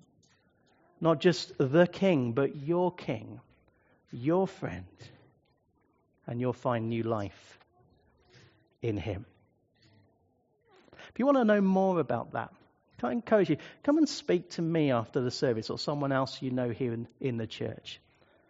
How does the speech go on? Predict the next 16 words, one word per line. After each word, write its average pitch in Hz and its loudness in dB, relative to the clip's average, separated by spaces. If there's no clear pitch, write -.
Or 151 2
does 185 4
that 214 6
seem 190 4
a 175 2
bit 156 2
too 170 0
much? 143 2
Maybe 165 0
it - -4
can 165 -2
feel 131 -2
a 123 -2
bit 127 -4
too 127 -2
much - -8